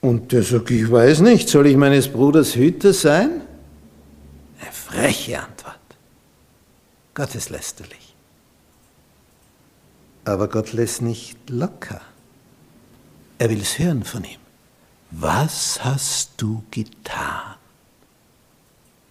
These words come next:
Was hast du getan?“ Die Stimme des Blutes deines Bruders schreit zu mir von der Erde.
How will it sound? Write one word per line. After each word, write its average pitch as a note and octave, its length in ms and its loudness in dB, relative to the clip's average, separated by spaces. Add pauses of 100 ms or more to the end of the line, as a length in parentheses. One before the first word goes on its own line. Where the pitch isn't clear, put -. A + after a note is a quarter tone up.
Was - 240 -6
hast - 220 -8
du B2+ 60 -6
getan?“ - 360 -8 (1300)
Die A2 100 -4
Stimme - 640 0 (1600)
des - 520 -8 (180)
Blutes - 920 0 (460)
deines F2 460 -2
Bruders - 760 -14 (380)
schreit G3+ 1160 4
zu - 420 2
mir G#2 400 2
von F2 260 -6
der E2 160 -6
Erde. D2 360 -12